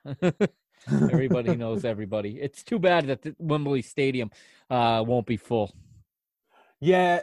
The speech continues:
Speaker 2: I, I was watching the F A Cup earlier, and it was kind of a cool vibe, but also something was just missing. The
Speaker 1: Yeah.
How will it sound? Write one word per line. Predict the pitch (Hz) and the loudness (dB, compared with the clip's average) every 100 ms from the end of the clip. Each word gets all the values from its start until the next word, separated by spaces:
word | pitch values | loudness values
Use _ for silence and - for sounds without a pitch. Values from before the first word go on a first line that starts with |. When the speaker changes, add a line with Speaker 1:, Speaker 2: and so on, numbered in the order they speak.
| - | 0
Speaker 2:
I, | 180 135 - - | -2 -2 -10 0
I | |
was | 170 170 | 2 6
watching | 196 170 160 | 6 6 4
the | 156 | 2
F | 139 | 4
A | 139 | 2
Cup | 135 139 139 | 4 2 4
earlier, | 131 127 123 - | 4 4 2 -2
and | 135 135 135 | -2 -2 -2
it | 139 | -2
was | 139 - | -4 -8
kind | - 202 220 | -12 -6 -6
of | 233 | -6
a | 226 | -8
cool | - - 247 233 | -8 -4 -2 -2
vibe, | 247 247 240 190 | -2 -2 -2 -2
but | 156 | 0
also | 151 165 160 170 160 - - - | 4 4 2 -2 -4 -6 -12 -18
something | - 180 160 143 | -6 -2 0 0
was | 123 117 | -2 -6
just | - 117 110 | -12 -14 -10
missing. | 113 110 107 - _ _ | -10 -10 -14 -18 _ _
The | - | -6
Speaker 1:
Yeah. | 131 | 0